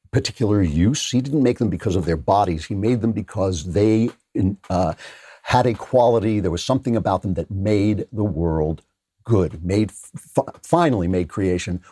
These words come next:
what it was supposed to be. When, when God creates Eve, Adam sings this song of joy. He says, "This is now bone of my bones and flesh of my flesh. She shall be called woman." And he says, "For this reason, a man will leave his father and mother and be united to his wife, and they will become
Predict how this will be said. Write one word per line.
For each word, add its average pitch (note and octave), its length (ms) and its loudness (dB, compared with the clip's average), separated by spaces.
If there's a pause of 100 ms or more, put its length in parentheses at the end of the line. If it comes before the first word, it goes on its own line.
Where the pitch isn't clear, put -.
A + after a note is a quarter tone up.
what G#2 160 2
it F#2+ 60 -4
was G2+ 120 -4
supposed F2+ 420 -4
to A2+ 60 0
be. A#2+ 320 2 (380)
When, D#3+ 460 2 (100)
when D3+ 340 2 (520)
God F3+ 260 2
creates F3 440 2
Eve, G#2 240 0
Adam D3 220 4
sings C3+ 340 2
this A#2 160 0
song C#3 480 2
of F#2+ 200 -2
joy. C#3 520 2
He G#2 80 -4
says, G2+ 240 0
"This - 180 0
is G#2+ 120 -4
now D3+ 380 2
bone D3+ 320 2
of B2+ 80 0
my C#3 120 2
bones B2+ 360 0
and F#2 120 -2
flesh B2+ 240 0
of A#2 60 -2
my G2+ 160 -2
flesh. C3+ 300 2
She G#2+ 100 -8
shall - 160 -10
be G2+ 80 -6
called G2 320 2
woman." D3+ 240 4
And - 340 -6
he G#2+ 40 2
says, G#2+ 180 -2
"For - 140 -4
this - 240 2
reason, C#3 240 4
a F#2+ 80 -2
man C3+ 340 2
will G#2+ 160 2
leave F3 220 0
his F3+ 160 0
father D3 340 0
and C3 100 2
mother A#2+ 200 2
and G#2 100 0
be G#2 80 -2
united A2 380 0
to A#2+ 100 -2
his F#2 160 -4
wife, F#2 160 0
and F#2+ 100 -4
they F#2+ 60 -2
will G2 140 -2
become F#2 520 -4